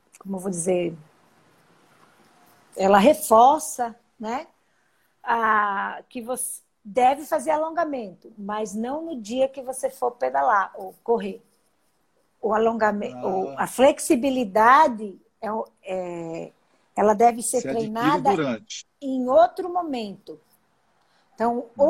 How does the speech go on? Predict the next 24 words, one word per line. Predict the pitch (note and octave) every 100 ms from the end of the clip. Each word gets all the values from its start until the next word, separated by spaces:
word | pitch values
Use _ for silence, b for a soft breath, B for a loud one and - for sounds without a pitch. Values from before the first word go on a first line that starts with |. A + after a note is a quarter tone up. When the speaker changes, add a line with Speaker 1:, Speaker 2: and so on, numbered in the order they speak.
| F#4+
Speaker 2:
Hum. |
Speaker 1:
alongamento | F#4 D4+ D4 C#4+ C4+ D#4 -
são | A3 C#4+ C#4
os | C#4 A3+
exercícios | A3+ C4 B3 - D#4 E4 E4
que | - C#4+
você | C#4+ C#4
usa | C4+ C#4+ C#4+
pra | C#4+ C4
treinar | C#4 C4+ C4
a | B3+
flexibilidade. | C4+ C4 B3+ C4+ C#4+ A#3+ G3 E3+ D#3+ E3 _ b b b b _
Ela | B3+ A#3+ A#3
deve, | A#3+ D#4 F4 F#4 D4 C#4 G4 F4
de | B3+ C4 F#4+
preferência, | - E4 - C#4 C#4 D#4 D#4+
ocorrer | C#4+ C#4 A#3 C#4+ - -
no | C4 C4+
dia | G3+ C#4
que | C#4
você | C4 C#4+ - C4+ C4+ C#4 C#4+
não | B3+ C4
pedale, | E4+ E4+ D#4 A#3+ F3 - _ _ _ _ -
né? | G#3 B3+